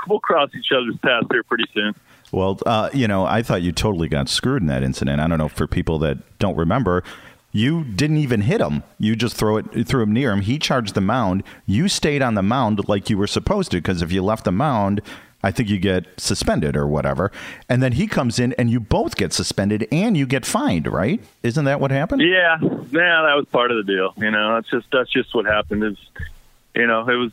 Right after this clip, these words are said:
Speaker 1: that, that time when we had young arms and none of them wanted to take care of the business that needed to be taken care of. So I had to get somebody that day.
Speaker 2: Yeah.
Speaker 1: Because Jimmy Key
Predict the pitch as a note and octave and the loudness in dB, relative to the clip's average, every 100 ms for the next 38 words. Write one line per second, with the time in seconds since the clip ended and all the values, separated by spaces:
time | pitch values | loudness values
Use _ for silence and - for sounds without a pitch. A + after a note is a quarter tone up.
0 | - B2+ A#2+ A#2+ B2+ - - B2+ B2 A#2 | -4 -2 0 0 -2 -2 -2 0 2 0
1 | A#2 A2+ A2 G#2 G#2 - A2 A2 A2+ A#2 | 0 0 0 0 -4 -4 -2 -2 2 2
2 | A2+ G#2+ G#2+ - _ _ _ - A#2 B2 | 2 0 -4 -18 _ _ _ -4 0 0
3 | B2 A#2 A#2 A#2 A2+ A2+ - - _ _ | 2 2 2 2 0 -4 -8 -18 _ _
4 | G2 G2 A2 A2+ A2 A2 A2 A2 G#2 G2+ | -4 0 0 0 0 0 2 0 -4 -2
5 | A#2 A2 A#2 G#2+ G#2 A#2 A2+ A2 G#2+ A2 | -4 0 0 0 0 0 0 -4 -2 -2
6 | G#2 G2+ G#2+ A2+ A2 F#2+ A#2+ A#2 A#2 - | -2 -4 0 0 -2 -2 0 2 0 0
7 | A2 G#2+ A#2 A#2 G#2+ A#2 - - C#3+ C#3+ | 0 2 0 -2 0 -2 -2 -2 0 0
8 | C#3 C3 B2 A2+ A#2+ A#2 G2+ F#2 - - | 0 2 0 0 0 0 0 -4 -10 -10
9 | - G#2 - _ - - A2+ - D#3 F3 | -4 -4 -6 _ -2 0 -2 0 0 0
10 | - E3 | 0 0